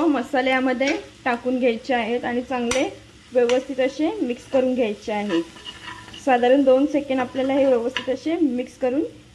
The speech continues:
घ्यायचे आहे. त्यानंतर यामध्ये कोलंबी आणि बटाटा टाकून घ्यायचा आहे आणि आपल्याला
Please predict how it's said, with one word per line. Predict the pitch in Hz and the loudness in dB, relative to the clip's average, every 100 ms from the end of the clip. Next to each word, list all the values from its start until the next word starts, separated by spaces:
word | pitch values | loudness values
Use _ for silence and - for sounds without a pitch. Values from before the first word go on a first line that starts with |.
| - | -8
घ्यायचे | 247 226 233 - | -2 -2 -2 -4
आहे. | 214 196 175 - _ - - - - - - - - - - - - - - | -2 -2 -2 -4 _ -20 -20 -20 -20 -20 -20 -20 -20 -20 -20 -20 -20 -12 2
त्यानंतर | 247 240 254 254 277 | 4 4 0 0 2
यामध्ये | 262 269 254 302 | 2 2 2 0
कोलंबी | 294 269 254 233 | 4 4 4 0
आणि | 277 269 320 | 2 2 2
बटाटा | 269 254 262 269 | 2 0 0 0
टाकून | 262 277 277 | 0 2 4
घ्यायचा | 269 262 269 | 4 2 0
आहे | 262 277 | 0 0
आणि | 269 262 | 0 -2
आपल्याला | 247 254 262 | -2 -2 0